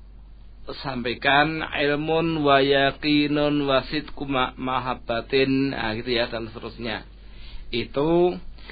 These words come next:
syarat la ilaha illallah itu ada tujuh. Tujuh. Yang pertama ilmu, tahu artinya.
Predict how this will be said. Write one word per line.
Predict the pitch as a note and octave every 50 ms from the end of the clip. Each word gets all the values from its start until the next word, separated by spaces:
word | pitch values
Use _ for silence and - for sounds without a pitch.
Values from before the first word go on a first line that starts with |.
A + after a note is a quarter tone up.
| - - - - - -
syarat | D3+ C#3+ C#3+ C#3+ -
la | C3 B2+ B2+ B2+ C3+
ilaha | C#3+ C3+ B2 B2+ -
illallah | C3+ C3+ B2+ C3 C3 C3 C#3 C#3
itu | C#3 E3+ E3+ E3+ E3+ F3 - - -
ada | C#3 B2+ - - C3+ B2+ B2
tujuh. | - C#3 C#3 - - F#3 F3+ F3 F3 E3+ E3 D#3+ D#3+ - - - - - - - - - - - - - - - - - - - -
Tujuh. | C#3+ C3+ C3 - - C#3+ D#3 E3 E3+ F3 F3 F3 F3 E3+ D#3 C#3+ B2+ A2+ G#2+ - - - -
Yang | C#3+ C3 C3+ B2+ B2 B2+ B2+ B2 B2+ B2+ C3 B2+ A#2+ - - - - - - - - -
pertama | - C#3+ C3+ C3+ - C3 B2 B2 C3 C#3 C#3+ D3 D3+ D3+ D3+ -
ilmu, | - D3 C3 C3 B2 A#2+ B2+ C3 C3+ C3+ C#3 C#3+ D3 D3 D3+ D3+ D3 C#3+ C3+ B2 A2 G2 F#2 F2+ F2 - - - - - - - - - - - -
tahu | B2 A#2+ A#2+ B2 B2 B2+ B2+ B2
artinya. | A#2 A#2 - - A#2+ A2+ A2+ A#2 A#2+ B2